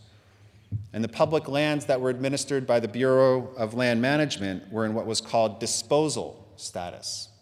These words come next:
officially called disposal status. They were explicitly being held until they could be liquidated and sold off to exploiters. They were mismanaged primarily to promote mining and livestock gra-, grazing.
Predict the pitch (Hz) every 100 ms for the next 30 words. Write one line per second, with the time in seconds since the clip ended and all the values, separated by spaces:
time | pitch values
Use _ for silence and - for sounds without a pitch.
0 | - - - - - 143 135 123 117 110
1 | - 151 151 123 95 - 82 78 - -
2 | - - - _ - 113 113 113 - -
3 | 185 208 170 147 135 139 131 117 165 120
4 | 95 95 - - - - 113 110 120 120
5 | 123 117 117 131 - 110 90 78 - -
6 | - _ _ - 101 101 - 120 117 113
7 | 107 110 101 - - 101 85 58 - -
8 | - - - - _ _ - 123 127 139
9 | - 151 160 147 117 - - 131 139 175
10 | 185 156 135 135 - 120 120 113 113 135
11 | 143 147 147 110 110 117 120 113 - 85
12 | - 90 85 76 98 90 82 73